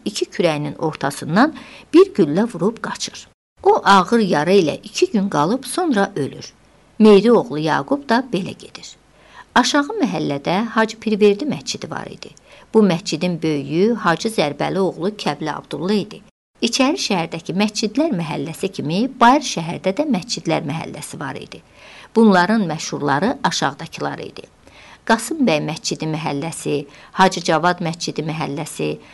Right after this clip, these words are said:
Hacı Qurban məscidi məhəlləsi, Təzə Pir məscidi məhəlləsi, Hacı Mamalı məscidi məhəlləsi. Bu məscidlərdən başqa təkiyyələr var idi. Şirvanlılar təkiyyəsi, Qubalılar təkiyyəsi, İranlılar təkiyyəsi,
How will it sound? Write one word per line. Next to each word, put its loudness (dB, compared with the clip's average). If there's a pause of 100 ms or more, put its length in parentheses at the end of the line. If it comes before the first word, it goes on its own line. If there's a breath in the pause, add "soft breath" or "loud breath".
(120)
Hacı 2
Qurban 0
məscidi -6
məhəlləsi, -6 (140)
Təzə 2
Pir -4
məscidi -4
məhəlləsi, -4 (360 loud breath)
Hacı 2
Mamalı 2 (100)
məscidi -6
məhəlləsi. -8 (600 loud breath)
Bu 4
məscidlərdən 0
başqa -2
təkiyyələr -6
var -10
idi. -16 (300 soft breath)
Şirvanlılar 0
təkiyyəsi, -8
Qubalılar -2
təkiyyəsi, -8 (380 loud breath)
İranlılar 0
təkiyyəsi, -6